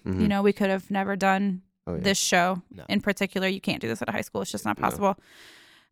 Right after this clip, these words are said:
Speaker 1: Um, there's some explicit lyrics in some songs and a lot
Speaker 2: Ooh.
Speaker 1: of content that would never fly, um, in a high school.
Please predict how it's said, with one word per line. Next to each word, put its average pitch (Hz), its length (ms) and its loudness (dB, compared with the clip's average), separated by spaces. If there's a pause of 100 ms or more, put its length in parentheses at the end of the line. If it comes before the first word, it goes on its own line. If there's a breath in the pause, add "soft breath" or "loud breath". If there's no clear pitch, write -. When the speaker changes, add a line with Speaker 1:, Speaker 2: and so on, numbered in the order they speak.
Speaker 1:
Um, 185 540 2
there's 202 200 0
some 196 180 0
explicit - 640 0 (320 loud breath)
lyrics 202 480 -4
in 202 140 -2
some 196 200 -4
songs 196 580 -2
and 196 180 -2
a 185 60 -2
lot 190 220 4
Speaker 2:
Ooh. - 40 6
Speaker 1:
of - 220 -4 (560 soft breath)
content 196 720 -2 (120)
that 202 440 -4
would 202 160 -6
never 190 400 -2
fly, - 560 -4
um, 196 200 -4
in 196 60 -6
a 196 60 -6
high 202 80 -4
school. 196 280 -4